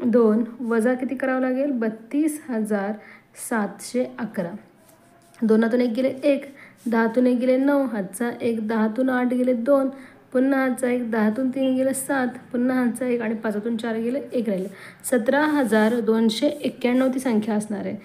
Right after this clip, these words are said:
मग पहा, सतरा हजार दोनशे एक्क्याण्णव, दोनशे एक्क्याण्णव असायला हवं. पहा, दोन नंबरचा पर्याय बरोबर आहे, त्यालाच तुम्हाला गोल करायचं. सतरा हजार दोनशे एक्क्याण्णव हे उत्तर बरोबर आहे. आणि जर तुम्ही या दोघांची बेरीज केली, तर उत्तर हे येणार आहे.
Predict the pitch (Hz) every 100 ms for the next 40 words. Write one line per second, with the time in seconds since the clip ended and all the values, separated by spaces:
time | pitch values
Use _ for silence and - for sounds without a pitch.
0 | - - - 233 233 208 240 220 240 262
1 | 262 262 262 226 233 233 226 285 - 262
2 | - - 240 226 196 202 - - - -
3 | - - - - - 208 190 - - 254
4 | 214 240 226 240 262 240 208 214 214 170
5 | 208 - _ _ - - - - - -
6 | - - - - - - - - 208 190
7 | 196 214 208 196 196 196 247 233 233 240
8 | 254 254 214 214 220 - 214 202 247 247
9 | 208 196 190 208 214 202 226 220 220 214
10 | 233 220 208 226 247 214 233 190 185 185
11 | 190 - - - - 220 220 240 262 262
12 | 254 233 220 247 254 294 277 247 247 -
13 | 208 190 190 220 214 240 240 220 185 185
14 | 180